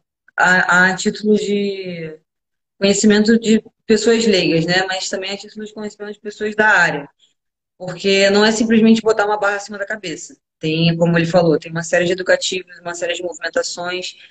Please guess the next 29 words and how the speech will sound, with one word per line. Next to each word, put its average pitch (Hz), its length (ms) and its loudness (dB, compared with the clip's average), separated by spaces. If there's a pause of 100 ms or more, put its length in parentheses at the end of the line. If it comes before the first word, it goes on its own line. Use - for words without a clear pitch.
(160)
erros 190 580 -2 (200)
clássicos 196 880 0
e 190 140 -6
como 202 240 -2
a - 20 -6
gente 208 180 -8
pode 190 220 -2
ajudar 180 480 2
a 175 80 -4
consertar 180 560 -4
isso, 160 420 -4
como 175 180 -6
a 175 40 -6
gente 175 220 -12
pode 175 260 -4
ajudar 160 460 0 (360)
nas 165 140 -4
mobilizações 185 1040 2 (280)
e 190 100 -8
como 226 420 -2
isso 226 280 -2
pode 214 200 -4
ser 226 60 -6
inserido 220 380 -2
dentro 220 280 -4
de 220 140 -2
outros 262 400 0
esportes, 175 640 -6
né? 175 280 -6